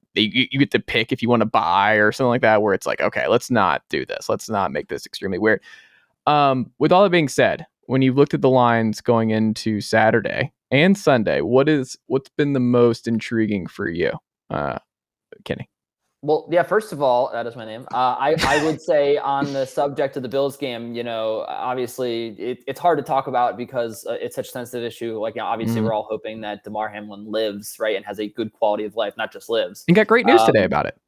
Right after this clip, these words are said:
Speaker 2: Yeah, no, yeah, uh, uh, uh, things going in the right direction, and, you know, God, uh, God bless all the people that were there immediately to help him. Like, that's, you know, it's, su-, it's such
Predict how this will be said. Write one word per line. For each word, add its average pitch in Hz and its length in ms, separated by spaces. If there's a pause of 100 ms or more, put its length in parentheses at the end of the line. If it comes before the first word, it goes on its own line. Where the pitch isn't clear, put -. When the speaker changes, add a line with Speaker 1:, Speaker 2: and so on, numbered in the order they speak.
(200)
Speaker 2:
Yeah, 185 220 (120)
no, 156 140
yeah, 147 220
uh, 117 160
uh, 127 480
uh, 120 120
things 147 240
going 139 220
in 131 60
the 131 60
right 120 160
direction, 123 360
and, 117 200
you 120 60
know, 113 100
God, 120 400
uh, 110 200 (840)
God 139 240
bless 131 240
all 120 100
the 120 60
people 127 160
that 123 100
were 123 120
there 120 480
immediately 131 560
to 113 80
help 120 240
him. 113 160
Like, 131 260
that's, - 420
you 127 60
know, 117 120
it's, - 120
su-, - 220
it's - 120
such 139 180